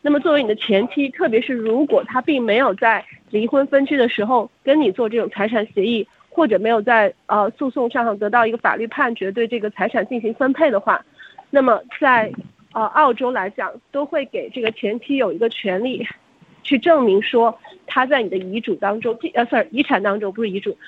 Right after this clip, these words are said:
就即使遗嘱没有他的名字，或者说不给他任何的东西，那么他都是有权利向法官提出来说，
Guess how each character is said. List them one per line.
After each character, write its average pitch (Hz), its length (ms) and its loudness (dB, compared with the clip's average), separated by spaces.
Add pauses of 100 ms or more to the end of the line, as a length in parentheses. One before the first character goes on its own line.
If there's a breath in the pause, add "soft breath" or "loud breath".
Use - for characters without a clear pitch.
(160 loud breath)
就 277 100 -2
即 349 160 6
使 262 140 0
遗 226 120 2
嘱 247 140 4
没 220 100 2
有 247 120 4
他 269 140 4
的 254 60 2
名 208 200 2
字， 233 160 0
或 277 180 0
者 220 200 -2
说 233 300 2
不 220 200 -6
给 262 120 0
他 214 160 0
任 240 120 0
何 226 80 -4
的 220 80 0
东 247 200 0
西， - 220 -10 (320)
那 285 80 -2
么 254 80 2
他 262 240 -2
都 262 160 -2
是 277 140 -6
有 196 100 -6
权 202 160 -6
利 240 80 -2
向 254 200 -4
法 180 200 0
官 240 240 0
提 233 160 -4
出 247 120 -4
来 208 140 2
说， 233 280 -4